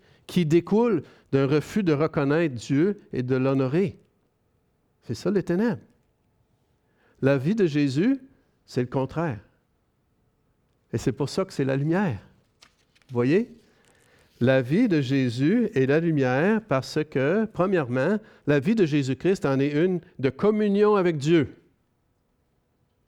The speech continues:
à l'opposé de la séparation d'avec Dieu. La vie de Jésus, la vie qu'il a vécue sur la terre, était en constante intimité avec son Créateur. Une vie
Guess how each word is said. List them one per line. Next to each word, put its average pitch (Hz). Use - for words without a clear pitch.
à 123
l'opposé 160
de 160
la 117
séparation 147
d'avec 117
Dieu. 107
La 131
vie 151
de 170
Jésus, 147
la 123
vie 175
qu'il 135
a 127
vécue 147
sur 156
la 123
terre, 180
était 143
en 131
constante 185
intimité 175
avec 131
son 139
Créateur. 139
Une 143
vie 185